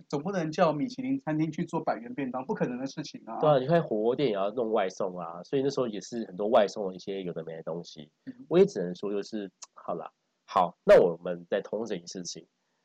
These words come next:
Speaker 2: 以上这些便当的东西，硬要你选出一个你最印象深刻的便当，是哪一家跟哪一家？
Speaker 1: 你的印象深刻
Speaker 2: 就是你
Speaker 1: 是什么意思？
Speaker 2: 一定就是，例如说有人跟你讲，“我超好吃便当的”，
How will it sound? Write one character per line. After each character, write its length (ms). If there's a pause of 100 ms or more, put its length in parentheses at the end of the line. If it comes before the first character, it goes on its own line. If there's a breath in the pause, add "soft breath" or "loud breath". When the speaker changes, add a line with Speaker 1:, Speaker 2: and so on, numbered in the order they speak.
(120)
Speaker 2:
以 200
上 440 (720)
这 100
些 100
便 240
当 140
的 120
东 120
西， 180 (520)
硬 180
要 220
你 140
选 260
出 180
一 60
个 160
你 60 (200)
最 240
印 180
象 200
深 240
刻 160
的 40
便 220
当， 100 (480)
是 140
哪 200
一 100
家 240
跟 120
哪 100
一 60
家？ 80
Speaker 1:
你 60
的 60
印 140
象 200
深 220
刻 300
Speaker 2:
就 120
是 60
你 60
Speaker 1:
是 60
什 40
么 60
意 100
思？ 240
Speaker 2:
一 80
定 160
就 80
是， 380
例 100
如 100
说 260
有 100
人 80
跟 80
你 40
讲 200
，“我 80
超 240
好 60
吃 120
便 200
当 200
的”， 240